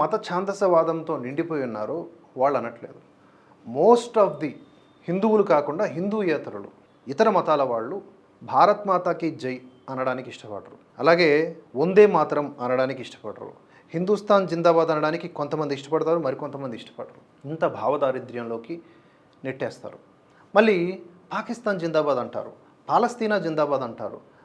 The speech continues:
బంగ్లాదేశ్ జిందాబాద్ అంటారు. సొంత నేల, ఈ నేలకి రెస్పెక్ట్ ఇవ్వడం కూడా మా మతం దాన్ని యాక్సెప్ట్ చేయదు అని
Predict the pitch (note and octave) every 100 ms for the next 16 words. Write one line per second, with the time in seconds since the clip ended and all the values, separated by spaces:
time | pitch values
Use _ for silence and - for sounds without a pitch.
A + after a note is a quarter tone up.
0 | - C#3+ F#3 A#3+ A#3+ G3 D#3+ D#3+ D3+ C3+
1 | A#2 G2+ G2+ - - _ - D#3+ A3 C#4+
2 | D4+ A#3+ D#3 C#3 A#2+ - - _ F#3 A3+
3 | D#3+ C#3+ C4 C4 D#3 E3 - C4+ B3+ A3+
4 | G#3+ G3+ E3 E3 F#3+ D3+ C3+ C3+ A3 G#3
5 | E3+ D#3 C3 D#3+ - G3+ - D#3+ D3+ D3+
6 | B2+